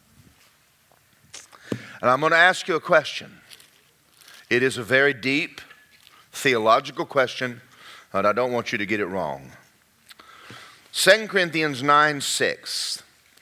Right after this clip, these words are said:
"This I say, he who spa-, he who sows sparingly will reap sparingly,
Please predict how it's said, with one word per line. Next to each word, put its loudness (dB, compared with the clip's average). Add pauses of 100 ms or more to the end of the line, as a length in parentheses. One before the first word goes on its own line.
(1900)
"This 2
I 4
say, 2
he -6
who -4
spa-, 0
he -4
who -4
sows -2
sparingly -2
will -6
reap -6
sparingly, -6